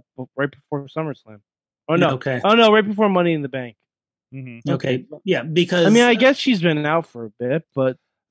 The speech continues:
Speaker 1: like,
Speaker 3: Uh,
Speaker 1: still
Speaker 3: that,
Speaker 1: not in the
Speaker 3: that,
Speaker 1: top
Speaker 3: that's
Speaker 1: ten.
Speaker 3: two, two-thirds of the year that she was around, right? So, I, and I'm, I, I, like, I know she was prominent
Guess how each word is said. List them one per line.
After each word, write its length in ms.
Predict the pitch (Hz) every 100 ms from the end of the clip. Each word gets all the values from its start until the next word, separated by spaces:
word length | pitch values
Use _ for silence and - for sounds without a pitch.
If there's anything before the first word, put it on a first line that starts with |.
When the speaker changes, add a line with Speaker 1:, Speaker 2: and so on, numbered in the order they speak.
| -
Speaker 1:
like, 120 | 147
Speaker 3:
Uh, 320 | - - -
Speaker 1:
still 200 | - 220
Speaker 3:
that, 60 | 120
Speaker 1:
not 280 | 233 247 233
in 80 |
the 60 | 233
Speaker 3:
that, 80 | 247
Speaker 1:
top 180 | 226 214
Speaker 3:
that's 100 | -
Speaker 1:
ten. 200 | 180 226
Speaker 3:
two, 280 | 233 214 208
two-thirds 680 | - 254 220 - 220 202
of 80 | 196
the 100 | 190
year 580 | 185 202 202 202 202 202
that 180 | 185 180
she 140 | -
was 140 | 180 156
around, 540 | 170 220 214 170 135
right? 400 | 127 131 165 175
So, 380 | - 175 156 156 _ _ -
I, 100 | 240
and 160 | 240
I'm, 160 | 269 285 -
I, 160 | 226 202 208
I, 100 | 226
like, 220 | 202 208 -
I 60 |
know 240 | 214 240 277
she 160 | -
was 160 | 226 190
prominent 680 | - - 202 208 214 214